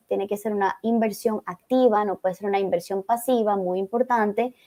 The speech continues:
El hecho de que una persona, un ejemplo, que este es el ejemplo que siempre me, mis clientes me preguntan, "Mirta, ¿puedo comprar una casa? ¿Puedo comprar,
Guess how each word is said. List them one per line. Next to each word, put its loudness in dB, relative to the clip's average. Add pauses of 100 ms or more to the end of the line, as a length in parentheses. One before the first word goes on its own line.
(320)
El 4
hecho 8
de 12
que 2
una 4
persona, 0
un -2
ejemplo, -2
que -4
este -4
es 2
el 2
ejemplo 0
que -2
siempre 0
me, -2
mis -2
clientes 2
me 2
preguntan, 2
"Mirta, 6
¿puedo 4
comprar 6
una 0
casa? 8
¿Puedo 2
comprar, 4